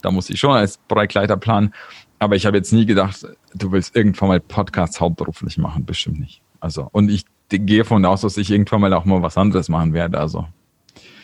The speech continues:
aber jetzt gerade im Moment macht das echt viel Spaß und, ähm, ich glaube, das ist auch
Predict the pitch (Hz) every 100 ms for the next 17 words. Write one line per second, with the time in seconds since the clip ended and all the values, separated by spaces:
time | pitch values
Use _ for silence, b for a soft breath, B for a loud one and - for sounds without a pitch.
0 | b b b 104 104 117 120 - 92 104
1 | 98 95 95 104 95 98 92 92 - 90
2 | 90 - 92 - 123 123 - - 92 90
3 | 90 - 92 92 90 73 - - 101 90
4 | 104 90 104 107 95